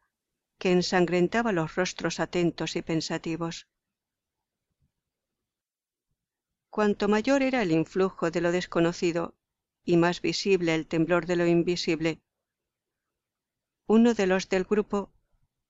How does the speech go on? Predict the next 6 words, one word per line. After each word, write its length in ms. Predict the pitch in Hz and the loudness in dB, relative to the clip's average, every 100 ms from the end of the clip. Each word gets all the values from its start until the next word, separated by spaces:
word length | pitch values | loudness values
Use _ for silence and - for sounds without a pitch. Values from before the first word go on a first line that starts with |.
| - | -8
exclamó 680 | 185 - - 170 170 214 | -6 -6 -2 2 2 2
dirigiéndose 720 | 220 170 170 - 175 165 165 175 | 0 0 0 2 2 2 0 0
a 60 | |
don 160 | 165 160 | 2 0
Justo 480 | 160 175 160 - 165 | 0 -4 -4 -6 -8
Sierra: 600 | - 165 160 160 156 - | -6 -8 -6 -8 -12 -14